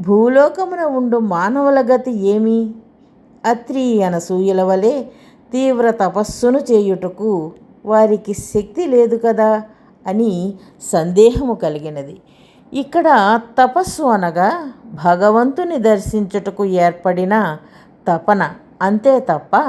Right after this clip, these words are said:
అన్నపానాదులు వదలి శరీరమును హింసించుట కానే కాదు. ఆ తపనలో అన్నపానాదులు విస్మరించవచ్చును,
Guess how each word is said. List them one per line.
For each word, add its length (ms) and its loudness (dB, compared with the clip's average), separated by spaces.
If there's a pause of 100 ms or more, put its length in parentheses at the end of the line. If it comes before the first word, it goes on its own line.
(540)
అన్నపానాదులు 1080 2 (100)
వదలి 460 -2 (380)
శరీరమును 840 2
హింసించుట 760 -4 (520)
కానే 520 0
కాదు. 360 -6 (500)
ఆ 120 4 (140)
తపనలో 580 2 (520)
అన్నపానాదులు 1040 2 (400)
విస్మరించవచ్చును, 1200 -4